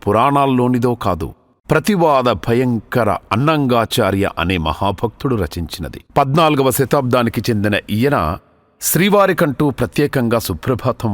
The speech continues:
ఉంటే బాగుంటుంది అనే ఆలోచనతో ఈ స్తోత్రాన్ని రచించి శ్రీ వెంకటేశ్వరునికి సమర్పించాడు.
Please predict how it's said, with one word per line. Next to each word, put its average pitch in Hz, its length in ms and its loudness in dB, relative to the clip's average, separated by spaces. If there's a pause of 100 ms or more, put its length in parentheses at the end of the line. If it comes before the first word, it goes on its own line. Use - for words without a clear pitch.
ఉంటే 101 240 -2 (140)
బాగుంటుంది 110 640 -2 (140)
అనే 87 160 -2 (100)
ఆలోచనతో 85 520 -6 (520)
ఈ 95 100 -2
స్తోత్రాన్ని 95 800 0
రచించి - 480 -6 (260)
శ్రీ 107 240 0
వెంకటేశ్వరునికి 95 1000 -2 (120)
సమర్పించాడు. 76 760 -8